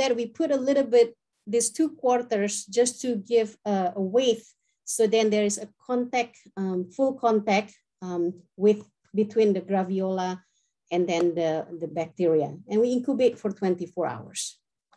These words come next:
Um, we repeat the same thing for the disruption model after the twenty-four hours, uh, biofilm development. Jadi ini gambarnya seperti ini. Ini yang sudah di-inoculate,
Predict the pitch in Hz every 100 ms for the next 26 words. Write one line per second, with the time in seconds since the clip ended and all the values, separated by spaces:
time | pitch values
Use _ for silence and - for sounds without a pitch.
0 | _ _ _ - 180 180 175 175 175 -
1 | _ _ 190 180 202 208 262 - _ -
2 | _ _ _ 196 - 208 208 302 330 -
3 | 208 190 165 180 - 175 - 202 190 175
4 | 202 262 277 _ _ _ _ 196 190 208
5 | 175 190 - 185 180 180 - 180 175 165
6 | 170 165 - 170 156 - 196 165 156 156
7 | 170 160 156 156 _ 165 160 160 156 147
8 | 170 - _ _ _ _ _ _ _ -
9 | 202 240 247 262 208 196 190 190 190 196
10 | 190 170 175 165 165 165 165 180 175 165
11 | 165 160 _ _ - - - 175 170 165
12 | 170 185 196 226 262 262 254